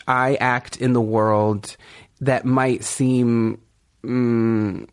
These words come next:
disingenuous or scattered or whatever, it,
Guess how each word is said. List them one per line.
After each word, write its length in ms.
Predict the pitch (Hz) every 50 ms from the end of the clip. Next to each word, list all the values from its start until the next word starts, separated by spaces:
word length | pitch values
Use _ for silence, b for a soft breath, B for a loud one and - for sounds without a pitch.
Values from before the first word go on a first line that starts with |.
| _ _ _ _ -
disingenuous 880 | 131 120 147 135 - 143 123 113 127 123 123 135 139 147 160 151 - -
or 420 | 120 113 110 110 107 107 104 98 104 104 - - - - _ - - - - _ _ _ _ _ _ _ _ _ - 110
scattered 600 | - - - - 131 127 120 117 123 131 131 123
or 140 | 131 131 127
whatever, 520 | 117 120 120 135 131 131 127 120 127 123
it, 120 | 117 110